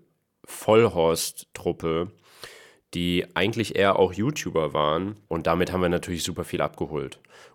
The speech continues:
Es war damals bei Freaks for Gaming und wir waren eigentlich wie so eine Firma in der Firma. Also wir waren so eine eigene Truppe, die komplette Narrenfreiheit hatte. Also es war nur, „Hier habt ihr das Studio.“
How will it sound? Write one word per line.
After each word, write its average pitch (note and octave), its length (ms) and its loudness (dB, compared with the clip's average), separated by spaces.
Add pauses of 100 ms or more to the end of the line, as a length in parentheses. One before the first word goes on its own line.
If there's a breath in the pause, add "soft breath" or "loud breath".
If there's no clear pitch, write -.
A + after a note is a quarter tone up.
Es - 160 -8
war F#2+ 120 2
damals G2+ 260 4
bei F#2+ 120 0
Freaks G#2 240 -6
for F2+ 180 -4
Gaming A2+ 600 0
und F#2 140 -8
wir E2+ 140 -4
waren F2+ 260 2
eigentlich F#2 400 -6
wie G2 80 -2
so F#2+ 140 -2
eine F#2+ 120 2
Firma F2+ 380 0
in F2 160 -4
der E2+ 100 0
Firma. E2 340 -2
Also D#2+ 180 -6
wir E2 100 -8
waren F#2 180 2
so F#2 80 -4
eine F2+ 220 -2
eigene G2 300 0
Truppe, A2+ 340 -2
die F#2 120 -10
komplette B2 840 0
Narrenfreiheit G2 800 0
hatte. F#2+ 400 -4
Also F2+ 180 -2
es F2+ 60 -6
war G2+ 120 6
nur, G#2 160 4
„Hier G#2 160 2
habt A2 140 0
ihr G2+ 60 4
das F#2 60 0
Studio.“ D3+ 520 2